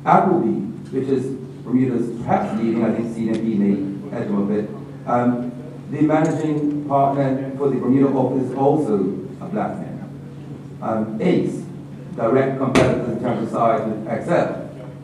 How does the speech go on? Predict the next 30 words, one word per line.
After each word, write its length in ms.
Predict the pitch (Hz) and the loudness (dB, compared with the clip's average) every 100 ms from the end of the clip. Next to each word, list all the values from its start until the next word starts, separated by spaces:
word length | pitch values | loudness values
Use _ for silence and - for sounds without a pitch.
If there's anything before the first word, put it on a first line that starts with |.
| - | -2
its 260 | 175 202 - | 2 2 2
president 460 | 139 - - - - - - - - | 0 0 -2 -6 -10 -12 -14 -14 -6
is 100 | 123 | -4
a 40 | |
black 500 | 120 - - - - | -2 0 0 -2 -6
Bermudian 400 | 113 110 98 98 | -6 -2 -2 0
man. 200 | 95 95 - - - - - - - - - | -2 -4 -10 -12 -14 -16 -16 -16 -16 -16 -10
I 120 | - - | -6 2
say 160 | 214 | 6
all 240 | 247 214 - | 8 8 6
this 200 | - - | 2 -2
to 60 | |
say 260 | 143 - 127 - - 120 | 2 2 0 -4 -8 -4
that 380 | 113 113 113 - - - - | -2 -2 -4 -10 -12 -14 -4
it's 300 | 143 139 - | -2 0 2
not 480 | 156 156 - - - - - - - | 4 4 2 -4 -8 -12 -14 -16 -14
the 80 | 113 | -8
U 240 | 120 120 120 | -2 2 2
S 200 | - - | 0 -4
in 100 | 101 | -4
Bermuda 300 | 98 87 - - - - - - - - - | -4 -4 -8 -12 -14 -14 -16 -16 -14 -14 -8
in 180 | 127 - | -4 0
terms 320 | 120 113 - | 2 2 0
of 120 | - | 0
race. 300 | - 98 - | 0 -4 -6
I 120 | - 120 | -2 2
know 220 | 135 131 | 4 6
a 20 | |
lot 200 | - - | 6 6
of 100 | 165 | 6